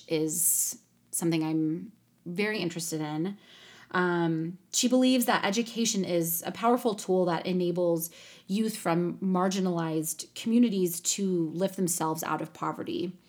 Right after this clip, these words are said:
Um, and she practices primarily through a trauma-informed, solution-focused brief therapy framework, um, with a strengths-based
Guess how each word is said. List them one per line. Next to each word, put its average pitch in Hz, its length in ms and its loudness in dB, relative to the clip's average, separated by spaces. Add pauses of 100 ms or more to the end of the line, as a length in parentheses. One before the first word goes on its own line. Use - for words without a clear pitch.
(420)
Um, 165 280 0
and - 100 0
she 240 100 2
practices 302 580 2
primarily 226 640 2
through 208 500 -2
a 165 280 4
trauma-informed, 196 1400 2 (320)
solution-focused 233 1300 4
brief 196 400 -2
therapy 226 540 2
framework, 160 800 -2
um, 151 640 -4
with 185 540 0
a 190 60 -2
strengths-based 180 1120 -2